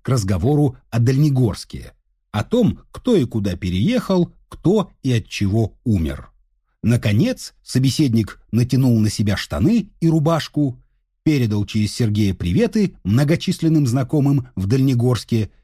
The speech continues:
сел в машину и укатил. Мы направились к реке Сайон. У Сергея было неплохое местечко на примете.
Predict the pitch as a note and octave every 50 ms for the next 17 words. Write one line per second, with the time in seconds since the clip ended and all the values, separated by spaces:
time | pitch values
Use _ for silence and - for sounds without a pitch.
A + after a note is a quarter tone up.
0 | _ _ _ - - - D#3 C#3+ A2+ F#2+ D#2+ D#2 E2 E2+ - - G3 A3 G3+ G3
1 | F3+ D#3 - - _ _ _ _ _ - D3+ F#3 - - C3+ B2 - B2+ A2 -
2 | - - E2+ C#2+ C2+ C2 B1+ - _ _ _ _ _ _ _ _ _ _ _ _
3 | _ _ _ _ _ _ _ _ _ _ _ _ _ _ - - B2+ D2+ E2+ C#3
4 | A3 A#3 G#3+ G3 D#3 - - A#2 C#3+ D3 C#3 C3+ C3 C3 B2 - - _ _ _
5 | _ _ - G#3 G3+ - - A#2 A#2 A2+ - - - - - - A2+ A2+ G#2 G2
6 | F2+ D2 C2+ C2+ - - _ _ _ _ _ _ _ _ _ _ _ _ _ -
7 | C3 - - D3+ C3 C#3+ A#3 A#3+ G#3+ F3+ D#3+ F#3+ G3 F#3+ E3+ - - _ - A#2
8 | B2+ B2+ F3 E3 - - G#3 G#3 G#3 G#3+ A3 G#3+ - - A3+ - - - - G#2
9 | G#2 G2+ A2+ A#2 A2+ A2 F2 D#2 - C#2+ B1 B1 -